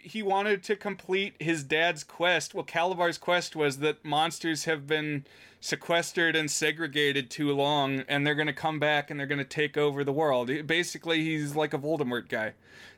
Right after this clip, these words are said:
That ma-, that made sense. This, I don't understand why he wants to do either half of this. I, I guess he feels that the Halloween Town people wronged him and his dad in the first movie, so that's why he's mad at them.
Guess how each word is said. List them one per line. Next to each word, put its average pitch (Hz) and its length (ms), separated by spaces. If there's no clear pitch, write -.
That 160 140
ma-, 202 140
that 180 160
made 202 200
sense. 170 500
This, 185 560
I 160 180
don't 185 200
understand 170 580
why 147 200
he 151 120
wants 151 280
to 151 80
do 147 140
either 143 260
half 135 260
of 117 80
this. - 300
I, 151 220
I 160 100
guess 196 300
he 202 140
feels 190 440
that 175 260
the 156 120
Halloween 170 560
Town 160 300
people 151 440
wronged 143 400
him 143 440
and 139 140
his 139 180
dad 139 340
in 135 100
the 131 60
first 147 400
movie, 127 240
so 143 140
that's 143 180
why 156 120
he's 143 160
mad 143 240
at 139 140
them. 123 420